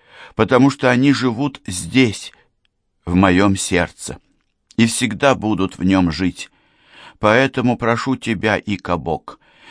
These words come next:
когда ты будешь меня есть, съешь моё сердце в последнюю очередь. Мне так хочется, чтобы мама и папа жили как можно дольше». С этими словами Дейзи повернулась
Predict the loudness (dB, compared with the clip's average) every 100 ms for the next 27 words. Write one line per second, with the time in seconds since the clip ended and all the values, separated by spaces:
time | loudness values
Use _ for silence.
0 | -10 0 0 2 -2 -2 -2 -4 -4 -4
1 | 0 2 4 2 2 -2 -2 -8 -18 -20
2 | _ _ -12 -6 2 2 2 -10 _ -2
3 | 0 0 -2 -2 -4 -2 -8 -4 -4 -4
4 | -2 -2 -2 0 0 0 -2 -4 -8 -10
5 | -12 -18 _ _ _ _ _ _ _ 0
6 | 0 2 0 2 0 0 -6 -6 -8 -4
7 | -2 0 0 2 0 -2 0 -2 0 -6
8 | -4 -4 -6 -6 -8 -2 2 2 2 -2
9 | -2 -2 -4 -4 -10 -14 -16 _ _ _
10 | _ _ _ -20 -8 -4 -2 0 -2 -2
11 | -2 0 0 -2 -4 -6 -6 -6 -10 -10
12 | -10 -8 -6 -6 -6 -8 -12